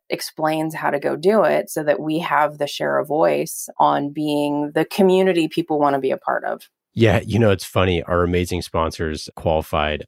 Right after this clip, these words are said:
Speaker 2: we were, we were talking about their definitive guide for conversational marketing for Salesforce 'cause they're built on Salesforce. And it's, like, one of those things where, you know, conversational marketing is something, conversational sales and marketing is something people are, you know, C M Os are talking about. Obviously,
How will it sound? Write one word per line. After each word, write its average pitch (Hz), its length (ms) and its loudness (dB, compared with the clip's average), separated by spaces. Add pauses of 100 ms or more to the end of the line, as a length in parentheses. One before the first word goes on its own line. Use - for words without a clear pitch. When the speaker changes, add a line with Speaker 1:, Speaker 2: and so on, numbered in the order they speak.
(120)
Speaker 2:
we 104 160 0
were, 98 220 -2
we - 140 -6
were 127 80 2
talking 92 560 -2 (240)
about 85 320 -2
their 80 260 -2 (200)
definitive 92 500 0
guide 85 340 0
for 78 320 -4
conversational 85 680 -2
marketing 80 380 -2
for 82 100 -12
Salesforce 82 580 -2
'cause 85 140 -10
they're 78 160 -6
built - 340 -4
on 98 100 -6
Salesforce. 90 520 -4
And 107 100 -2
it's, 95 100 -2
like, 92 140 -2
one 104 140 2
of 101 60 2
those 98 180 0
things 117 240 2
where, 90 180 0 (320)
you 95 60 -4
know, 92 160 2
conversational 98 640 0
marketing 107 560 4
is 82 100 -2
something, 87 480 -2 (280)
conversational 92 480 -2
sales 147 260 4
and 127 80 4
marketing 113 320 2
is 90 80 -2
something 90 280 -4
people 80 300 -6
are, 80 140 -2
you 82 80 -4
know, 76 80 -4
C - 160 -6
M 76 80 -4
Os 78 140 -8
are - 40 -18
talking 107 320 2
about. 87 320 2
Obviously, 73 460 -14